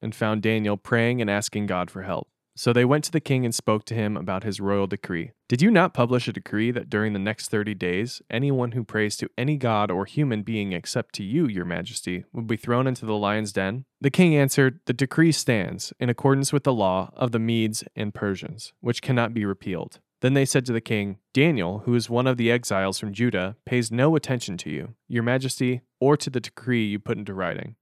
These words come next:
He still prays three times a day." When the king heard this, he was greatly distressed.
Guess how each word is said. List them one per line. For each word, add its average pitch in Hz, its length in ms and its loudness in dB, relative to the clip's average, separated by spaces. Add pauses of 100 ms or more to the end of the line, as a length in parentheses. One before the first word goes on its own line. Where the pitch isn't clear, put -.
(100)
He 120 120 -6
still 147 200 2
prays 127 320 2
three 120 220 0
times 107 280 -2
a 95 40 -6
day." 87 300 -4 (160)
When 123 180 -2
the 127 80 0
king 156 240 0
heard 127 240 0
this, 98 240 -2
he 117 100 -2
was 110 160 -2
greatly 117 340 0
distressed. 101 680 -6